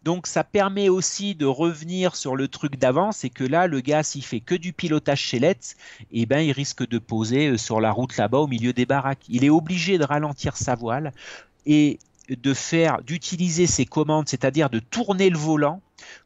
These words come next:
pour pouvoir faire des huit prononcées pour ne pas avancer sur son terrain.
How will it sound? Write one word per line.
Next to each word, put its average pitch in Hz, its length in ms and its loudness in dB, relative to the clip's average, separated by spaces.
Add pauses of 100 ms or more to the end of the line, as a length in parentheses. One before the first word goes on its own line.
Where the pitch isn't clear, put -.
pour - 200 -6
pouvoir 175 640 0
faire 139 260 -2
des 143 140 4
huit 156 380 0
prononcées 185 720 0
pour 131 200 -6
ne 135 100 -4
pas 165 200 2
avancer 160 680 0
sur - 200 -12
son 117 160 -14
terrain. 87 280 -14